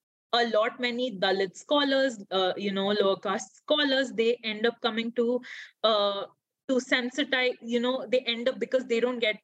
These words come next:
fundings or the support they need there for the research. So they, they go and, you know, they come out. So, like, I think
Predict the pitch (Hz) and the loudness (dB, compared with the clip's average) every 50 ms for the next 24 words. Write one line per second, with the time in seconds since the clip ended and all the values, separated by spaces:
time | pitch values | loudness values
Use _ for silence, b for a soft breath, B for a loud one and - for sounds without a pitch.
0 | _ _ - 233 220 220 226 226 233 226 214 - 202 202 202 190 226 233 - 247 | _ _ -4 -2 -2 0 0 0 0 0 -2 -2 0 0 2 2 0 -2 0 -2
1 | 220 - - 220 220 220 196 185 226 226 214 208 208 208 208 196 175 - _ - | -4 -2 -2 -2 0 0 0 0 0 0 -2 -2 -4 -4 -4 -4 -6 -6 _ 2
2 | 196 185 185 180 170 156 - 135 - - - - _ - 220 208 185 202 202 202 | 2 4 4 2 0 -2 -4 -6 -8 -14 -20 -6 _ 0 2 2 2 0 0 0
3 | 220 240 - - - 180 - 180 - - - 208 190 196 202 202 B B B B | 0 0 0 0 0 0 0 -2 -2 0 0 2 2 2 2 0 B B B B
4 | B B B B - 185 220 190 170 214 208 208 208 202 202 202 196 196 202 202 | B B B B 0 0 0 2 2 2 2 4 2 0 0 -2 -2 -2 -2 0
5 | 190 196 202 247 302 302 - _ - 180 240 220 180 - - 254 247 240 240 - | 0 0 0 -2 -4 -6 -10 _ -2 -2 -2 -2 -2 -2 -2 -2 -2 -2 -4 -4
6 | 226 233 208 196 208 208 - 262 240 220 226 208 208 208 - _ _ _ _ _ | -4 -2 -2 -4 -6 -2 0 0 0 2 0 -2 -2 -4 -8 _ _ _ _ _
7 | _ _ _ _ _ _ - 240 247 247 269 269 262 | _ _ _ _ _ _ -2 -2 0 0 -2 -4 -6